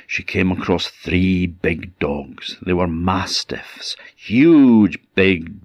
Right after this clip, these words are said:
dogs, and, oh, they had a bad temper.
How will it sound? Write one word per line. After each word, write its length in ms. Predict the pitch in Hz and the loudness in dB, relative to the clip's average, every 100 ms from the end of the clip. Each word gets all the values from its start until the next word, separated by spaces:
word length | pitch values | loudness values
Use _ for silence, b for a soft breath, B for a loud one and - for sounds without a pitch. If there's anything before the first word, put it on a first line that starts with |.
| _ | _
dogs, 540 | - 78 71 - - - B B B B - | -6 -4 -4 -8 -16 -16 B B B B 0
and, 340 | 87 87 80 | 2 2 -2
oh, 720 | 76 90 85 82 82 82 80 | -4 0 0 0 0 -2 -4
they 180 | 71 76 | -6 -6
had 180 | 71 65 | -4 -4
a 80 | 64 | -6
bad 420 | - 71 71 - | -4 -6 -6 -8
temper. 460 | - 69 67 71 | -8 -8 -12 -16